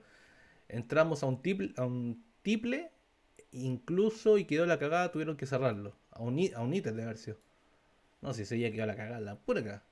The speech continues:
Em, César Piñelillo indignado dice, "Dejen de traer jugadores viejos que van a jugar con muleta". <laughs> Em, ¿qué más por acá?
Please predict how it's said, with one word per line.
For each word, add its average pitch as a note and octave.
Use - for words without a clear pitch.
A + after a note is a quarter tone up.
Em, G#2+
César E3+
Piñelillo C#3+
indignado D3+
dice, B2+
"Dejen E3
de D#3
traer F3
jugadores E3+
viejos D#3+
que -
van D3
a C#3
jugar C#3+
con C3+
muleta". C#3
<laughs> -
Em, A#2+
¿qué D#3
más D#3
por C#3+
acá? E3+